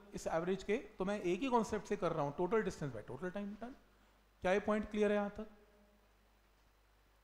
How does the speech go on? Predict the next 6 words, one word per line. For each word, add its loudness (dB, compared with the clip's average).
ठीक, -4
कोई 2
डाउट 6
इसमें? -2
ठीक -4
है, -6